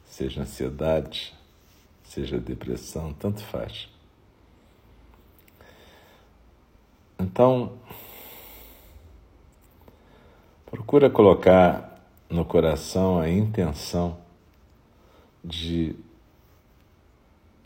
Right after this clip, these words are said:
praticar com essa mente aberta, que se volta pra a emoção difícil, pro obstáculo,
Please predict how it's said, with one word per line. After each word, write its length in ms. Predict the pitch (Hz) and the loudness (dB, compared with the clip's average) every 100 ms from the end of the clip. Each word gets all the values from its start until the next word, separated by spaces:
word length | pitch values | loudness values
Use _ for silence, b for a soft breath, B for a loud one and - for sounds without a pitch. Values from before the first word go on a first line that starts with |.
| - | -2
praticar 840 | - 117 120 - 92 - 101 104 104 | 4 6 4 -4 -8 2 6 6 2
com 160 | - | -2
essa 720 | 92 90 90 - - 90 82 - - - | 0 0 -2 -6 0 0 0 -4 -14 -8
mente 1040 | 76 82 90 92 - - - 85 82 - - | -4 0 0 -2 -4 -6 -4 -4 -4 -6 -8
aberta, 960 | 82 76 73 85 85 76 - - 80 82 - - _ - - - b b b b b | -8 -6 2 4 4 0 -12 -10 -10 -12 -18 -20 _ -20 -20 -20 b b b b b
que 140 | - | -16
se 180 | - - | -8 -4
volta 560 | 82 78 90 98 92 90 | -2 4 8 8 6 -2
pra 480 | - 87 85 80 73 - - - | -4 -2 0 -2 -6 -14 -16 -8
a 120 | 78 | -6
emoção 600 | 82 82 73 - 85 82 | -4 -4 -6 -4 -4 -4
difícil, 680 | - - - 98 92 - - | -6 -12 -6 -4 -2 -6 -10
pro 240 | - 85 | -8 -6
obstáculo, 840 | 78 73 - - 90 95 87 87 | -6 -6 -10 -2 0 0 -2 -12